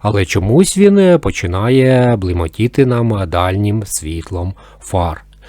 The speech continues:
Перевірте, будь ласка, у такій ситуації, чи не ввімкнене дальнє світло у вас.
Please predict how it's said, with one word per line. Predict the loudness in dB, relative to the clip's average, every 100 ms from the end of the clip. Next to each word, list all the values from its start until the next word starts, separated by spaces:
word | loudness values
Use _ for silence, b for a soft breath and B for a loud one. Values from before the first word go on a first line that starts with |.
| B B
Перевірте, | 0 4 4 4 0 0 -4
будь | -2
ласка, | -2 -2 -4 -6 -4 -2 -2 -2
у | -4
такій | -4 -6 -8
ситуації, | -6 -6 -2 2 2 2 -2
чи | -2 0 2
не | 2
ввімкнене | 0 2 2 2 2 4 6 6 4
дальнє | 2 0 2 0 -2
світло | -4 -6 -6 -6 -6 -6
у | -6 -6
вас. | -4 -8 -10 -18